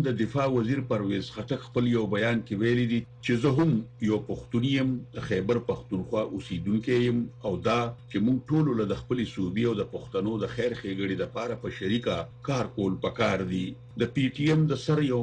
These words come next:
مشر، د قومي اسمبلۍ غړي محسن داوړ، په سرکاري بیان خوشحالي ښکاره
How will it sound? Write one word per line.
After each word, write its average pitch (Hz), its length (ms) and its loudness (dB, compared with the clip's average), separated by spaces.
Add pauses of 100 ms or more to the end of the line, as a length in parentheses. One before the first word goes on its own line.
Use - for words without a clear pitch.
(100)
مشر، 131 340 0
د 113 160 -6
قومي 113 320 4
اسمبلۍ 107 480 2
غړي 117 180 2 (140)
محسن 110 320 -2 (140)
داوړ، 107 340 0
په - 160 -6
سرکاري 92 480 -2
بیان 95 340 0
خوشحالي 90 460 -6
ښکاره 82 340 -4